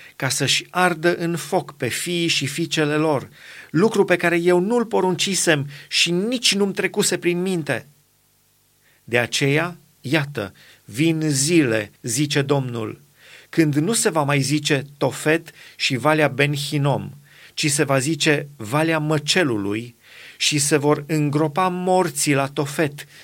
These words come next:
din lipsă de loc.” Trupurile moarte ale acestui popor vor fi hrana păsărilor cerului și a fiarelor pământului,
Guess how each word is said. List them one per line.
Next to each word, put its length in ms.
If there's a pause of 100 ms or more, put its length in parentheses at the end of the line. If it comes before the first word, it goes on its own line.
din 380
lipsă 540
de 140
loc.” 480 (960)
Trupurile 560
moarte 480
ale 200
acestui 520
popor 460 (280)
vor 220
fi 220
hrana 480
păsărilor 680
cerului 500
și 220
a 60
fiarelor 640
pământului, 760